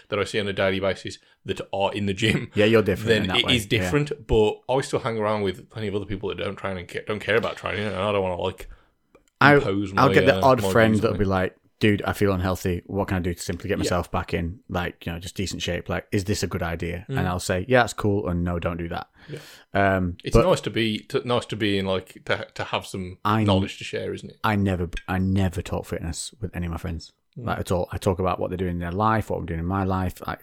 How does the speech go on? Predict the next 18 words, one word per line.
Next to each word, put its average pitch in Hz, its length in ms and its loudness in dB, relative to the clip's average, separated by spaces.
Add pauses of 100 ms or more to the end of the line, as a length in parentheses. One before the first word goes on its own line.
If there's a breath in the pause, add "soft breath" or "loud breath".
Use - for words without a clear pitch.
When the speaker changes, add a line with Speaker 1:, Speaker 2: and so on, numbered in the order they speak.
Speaker 2:
fun 151 240 4
stuff, - 320 -6 (180)
Speaker 1:
Yeah. 110 200 -6
Speaker 2:
stuff - 180 4
that's - 300 -2
relatable 104 600 2
to - 80 -4
both 95 220 0
of 87 80 -10
us. 85 200 -14 (180 loud breath)
Speaker 1:
Yeah. 113 160 -10 (160 loud breath)
Speaker 2:
Like, - 340 -6 (480 soft breath)
uh, 107 140 4
'cause - 240 6
essentially, 131 560 4
fitness 110 480 -2
is 104 220 0
a, 101 200 0